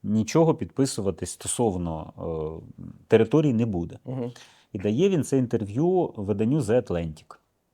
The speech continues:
Speaker 1: Але ж ми з вами розуміємо, що от наше, е, спілкування в один день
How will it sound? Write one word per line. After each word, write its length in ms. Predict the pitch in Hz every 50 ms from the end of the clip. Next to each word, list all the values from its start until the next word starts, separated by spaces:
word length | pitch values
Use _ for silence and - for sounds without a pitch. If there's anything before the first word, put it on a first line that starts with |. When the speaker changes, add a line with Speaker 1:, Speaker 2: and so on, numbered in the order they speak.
| _ _ _ _ _ _ _ _ - - - - - - _ _
Speaker 1:
Але 280 | - - 92 110 127 131
ж 80 | - -
ми 80 | 113 101
з 60 | 92
вами 280 | 113 123 120 110 107
розуміємо, 580 | 104 107 95 101 113 139 170 180 160 113 92 85
що 180 | - - 98 87
от 100 | 82 -
наше, 320 | 113 117 110 - - 107
е, 600 | 98 90 87 85 - 92 92 87 85 85 85 87
спілкування 720 | 87 - - 113 98 - - 113 113 104 95 90 87 85 80
в 60 | 87
один 360 | 104 104 127 185 208 175 135
день 380 | 110 110 110 101 98 95 90